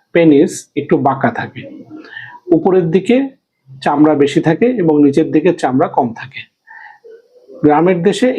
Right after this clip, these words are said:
এটাকে বলে জন্মগত সুন্নত বা খোদাই সুন্নত।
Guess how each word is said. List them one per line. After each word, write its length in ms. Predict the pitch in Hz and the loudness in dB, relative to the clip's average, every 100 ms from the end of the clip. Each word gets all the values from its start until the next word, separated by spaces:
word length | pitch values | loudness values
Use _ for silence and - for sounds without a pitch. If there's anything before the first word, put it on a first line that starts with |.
| 151 | 0
এটাকে 300 | 143 147 185 151 | 0 0 0 2
বলে 200 | 143 185 262 - _ _ _ _ 135 | 2 2 0 -6 _ _ _ _ 0
জন্মগত 540 | 165 165 170 165 165 190 233 240 _ - | 4 4 4 2 2 0 0 -4 _ -2
সুন্নত 400 | 170 156 175 233 - 180 _ 135 | 4 6 4 0 -8 -18 _ 2
বা 100 | 135 - - _ _ | 2 0 -10 _ _
খোদাই 280 | - 190 - - | -2 0 0 0
সুন্নত। 300 | 110 98 95 | -2 -2 -8